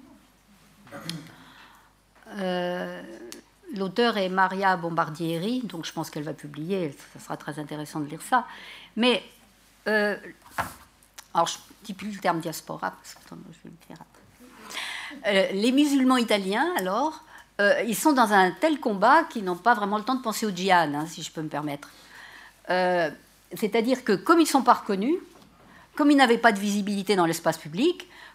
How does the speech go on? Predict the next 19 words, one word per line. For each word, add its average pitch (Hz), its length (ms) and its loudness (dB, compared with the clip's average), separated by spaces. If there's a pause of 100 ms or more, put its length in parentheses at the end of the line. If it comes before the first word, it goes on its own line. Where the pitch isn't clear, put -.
comme 277 140 4
à 269 60 6
chaque 254 180 4
fois 247 140 4
qu'ils 196 480 0
veulent 196 120 0
faire 190 220 2
une 180 80 0
mosquée, 175 580 0 (120)
on 208 100 0
les 165 160 0
enquiquine, 247 500 -2 (600)
euh, 165 420 4
ou 185 100 0
on, 165 280 4
on, 135 460 -2
on 180 60 2
dit 185 140 -2
non. 226 220 6